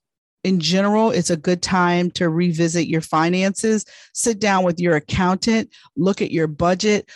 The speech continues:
look at where you are for the year in terms of your profitability, and just make sure you know where you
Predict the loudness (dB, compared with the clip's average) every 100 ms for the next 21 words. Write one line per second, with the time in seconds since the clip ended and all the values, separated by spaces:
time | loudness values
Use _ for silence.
0 | -8 -4 -2 -2 0 0 2 0 2 0
1 | 0 -2 -2 0 0 0 -2 -2 -2 -2
2 | -4 -4 -2 -2 0 0 -2 2 2 4
3 | 2 0 -4 _ -4 -2 0 0 0 0
4 | 0 2 2 2 2 2 2 2 2 2
5 | 2 2 -2